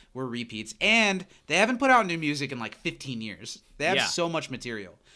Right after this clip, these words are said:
Speaker 1: Uh, so we followed them. Those really crazy thing. Uh, Ween fans are really diehard, like, uh, myself, and then there are the people that have been there since the beginning and been there since,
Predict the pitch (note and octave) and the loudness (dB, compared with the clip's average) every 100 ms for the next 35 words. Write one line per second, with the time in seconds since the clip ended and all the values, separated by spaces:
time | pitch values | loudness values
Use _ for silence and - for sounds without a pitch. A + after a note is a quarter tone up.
0 | _ _ - C#3 C#3+ C#3 C#3 C#3 E3+ D#3 | _ _ -4 2 4 4 4 2 -2 -4
1 | - G3 G#3+ F#3 G3+ F#3+ D#3 C3+ F3 E3+ | 2 4 6 4 0 -2 -4 -4 -2 -2
2 | E3+ E3+ E3+ E3 E3+ E3 E3 - _ _ | -4 0 0 0 -4 -6 -8 -16 _ _
3 | - D#3+ D#3 D#3 D#3+ C#3+ C3+ D3+ F#3 - | 0 2 2 0 0 0 0 0 -4 0
4 | F#3+ F#3 D3+ C#3 D#3+ C#3+ C#3 B2 C3+ C3+ | 0 0 -4 -4 -2 -2 0 0 2 2
5 | C3+ C3+ C3+ B2+ C3 C3 - C3+ C3 C3+ | 2 2 0 0 0 -2 -8 -12 -8 -4
6 | C3 B2 C3 C#3 C3 B2+ B2+ B2+ A#2 B2 | -4 -2 -2 -2 -4 -8 -2 -2 -2 -6
7 | C3 B2+ A#2 A2+ G#2 A#2+ A#2 A2+ - A#2 | -6 -6 -6 -6 -6 -6 -4 -6 -8 -12
8 | G#2+ G2 B2+ C#3+ C#3 B2 G#2+ A2+ G#2 G#2 | -12 -8 -4 -2 -2 -4 -6 -8 -8 -10
9 | - | -14